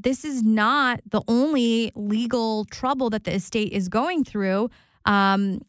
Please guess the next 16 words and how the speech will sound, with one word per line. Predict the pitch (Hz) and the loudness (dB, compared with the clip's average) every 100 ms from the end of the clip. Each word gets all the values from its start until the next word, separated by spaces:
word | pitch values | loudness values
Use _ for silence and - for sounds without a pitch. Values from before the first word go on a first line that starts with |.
| - | -6
his | 208 233 208 | 0 0 -2
fiance | - 254 269 254 233 - 240 311 269 208 | -6 -2 0 2 0 -2 -4 -2 0 0
is | 220 - 202 202 196 | -2 -2 -2 0 0
now | 208 202 | 2 2
dealing | 196 190 208 214 202 202 196 | 0 -2 -2 0 -2 -2 -2
with, | 202 196 196 190 - | -2 0 -2 -2 -2
um, | 190 185 185 185 - - | 0 0 0 -4 -6 -4
a | 202 | -2
lawsuit | 202 190 196 - 214 233 | 2 2 0 -2 -4 -4
filed | - 208 190 190 190 | -4 0 2 0 0
by | 185 180 | 0 0
Sterile | 180 - 202 190 190 | -2 -4 -4 -2 -2
Pros | - 196 190 185 | -2 0 0 0
L | 185 180 | -2 0
L | 185 | -2
C, | - 262 302 | -4 -2 -2